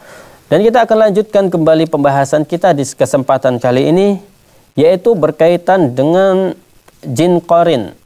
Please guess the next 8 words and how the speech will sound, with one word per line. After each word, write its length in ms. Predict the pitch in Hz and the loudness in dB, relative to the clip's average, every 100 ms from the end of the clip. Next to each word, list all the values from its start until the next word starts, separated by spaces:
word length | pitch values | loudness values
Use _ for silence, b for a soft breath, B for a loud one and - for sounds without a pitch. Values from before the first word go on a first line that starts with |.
| _ _ _ - | _ _ _ -18
Ya, 160 | 110 - | -18 -18
karena 260 | - 98 104 | -10 -4 -2
ini 160 | 113 | 0
sering, 560 | 135 - - 151 160 127 - | -2 -6 -4 0 0 0 0
ya, 160 | 123 | -2
terjadi 800 | 120 117 110 117 120 139 165 165 175 b b _ | 0 -4 -2 0 0 0 0 -2 -6 b b _
simpang 560 | - 156 143 156 151 | -4 -2 0 -2 -2
siur, 400 | - 185 175 113 | -2 0 0 -2